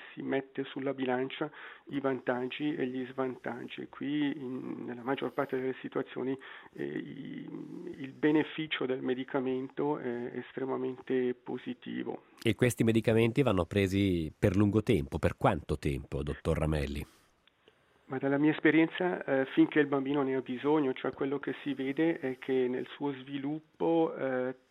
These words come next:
Speaker 1: tendenzialmente l'iperattività o questa manifestazione che è presente come effetto,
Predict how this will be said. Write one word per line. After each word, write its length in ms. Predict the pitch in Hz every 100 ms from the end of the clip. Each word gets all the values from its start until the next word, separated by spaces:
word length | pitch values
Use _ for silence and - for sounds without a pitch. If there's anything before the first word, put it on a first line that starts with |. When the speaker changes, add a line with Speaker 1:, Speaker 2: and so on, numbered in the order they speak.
| _
Speaker 1:
tendenzialmente 840 | - 143 143 139 139 135 143 143 151
l'iperattività 1200 | 131 131 143 - 147 139 - - 135 131 - 127
o 120 | 127
questa 300 | - 135 -
manifestazione 1000 | 135 139 135 143 135 135 - 143 139 139
che 180 | 139 131
è 40 | 131
presente 760 | 151 143 127 143 139 135 127
come 420 | - 135 127 123 -
effetto, 880 | 123 - - - 131 _ - 131